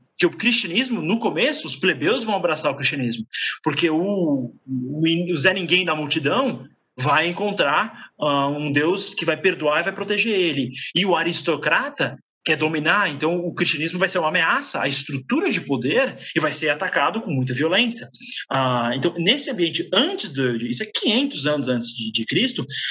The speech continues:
a gente tá num ambiente onde os plebeus já ficaram frustrados. "Eu não gostei dessa coisa de ser plebeu, não. Eu quero ter mais respeito."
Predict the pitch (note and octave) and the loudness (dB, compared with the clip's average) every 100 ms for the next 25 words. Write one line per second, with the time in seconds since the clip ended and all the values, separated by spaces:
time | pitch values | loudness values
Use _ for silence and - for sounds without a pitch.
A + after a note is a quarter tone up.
0 | - D3+ G3+ - G#3+ G3+ D#3 F#3+ B3+ A3+ | 0 0 0 0 0 0 2 2 2 0
1 | E3+ C#3+ D3 A3+ D#4+ C4 - - - _ | 0 0 0 0 0 0 -2 -6 -12 _
2 | E3+ D3 D#3+ G#3+ A3 - C3+ F#3+ A3 A#3 | 0 2 2 2 0 -2 0 2 0 -2
3 | G#3+ G#3+ F3 E3+ D3+ A#2 - D#3 G#3 G#3+ | -2 0 -2 0 0 0 -2 -2 0 2
4 | A#3 A#3 G#3 G3+ G#3 F#3+ F#3 F3+ F3+ F#3 | 0 2 0 0 -2 -2 0 -2 0 0
5 | G#3+ G3+ G#3 G3 B2+ B2 D#3+ E3+ E3+ D#3+ | 0 0 0 2 0 2 2 2 0 0
6 | E3+ G3 - D#3 A#2+ A#2 | 0 0 0 0 -2 -6